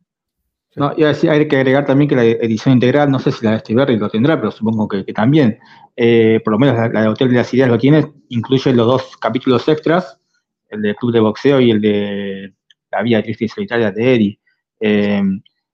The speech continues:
Speaker 2: que inclusive, eh, el, el del Club de Boxeo es,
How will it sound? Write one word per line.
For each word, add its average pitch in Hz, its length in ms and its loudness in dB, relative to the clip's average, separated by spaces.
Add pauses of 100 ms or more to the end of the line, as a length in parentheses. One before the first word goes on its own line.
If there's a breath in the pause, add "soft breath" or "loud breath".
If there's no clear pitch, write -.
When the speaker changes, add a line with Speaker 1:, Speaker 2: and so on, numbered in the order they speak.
Speaker 2:
que 117 100 -6
inclusive, 165 680 2
eh, 123 540 2
el, 117 160 2
el 127 100 4
del 117 160 2
Club 156 180 4
de 143 80 4
Boxeo 160 640 4
es, 120 140 0